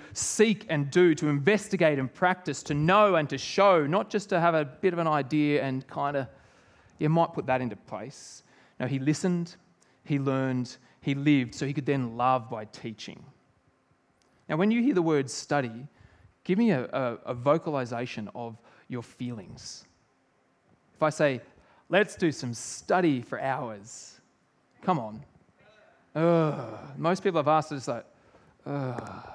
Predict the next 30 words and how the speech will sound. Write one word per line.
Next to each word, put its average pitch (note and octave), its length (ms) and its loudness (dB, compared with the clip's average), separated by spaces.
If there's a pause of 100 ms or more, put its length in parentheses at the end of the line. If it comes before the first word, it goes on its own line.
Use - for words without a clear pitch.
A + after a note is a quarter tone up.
(680)
It - 80 -20
doesn't G3 200 2
sound F3 300 4
like D3 180 0 (440)
the D3 60 -8
most C3+ 300 -2
fun A2+ 380 -4 (100)
word, B2 400 -10
right? B2+ 260 -10 (880)
But F3 400 2 (960)
I F#3 160 -2
guarantee E3 720 2
every D#3+ 220 -2
single F3+ 260 -2
one C3 180 -2
of A2+ 100 -6
us, A2+ 180 -10
when C3+ 80 -6
we D3 100 -2
have F3+ 100 -4
something D3+ 240 -6
that C#3 80 -4
we've B2+ 140 -6
set C#3+ 240 -6
our B2 100 -2
will B2+ 240 -4
to, C#3+ 200 -6
our A#2+ 60 -8
heart C3 400 -6
to, G3 320 -6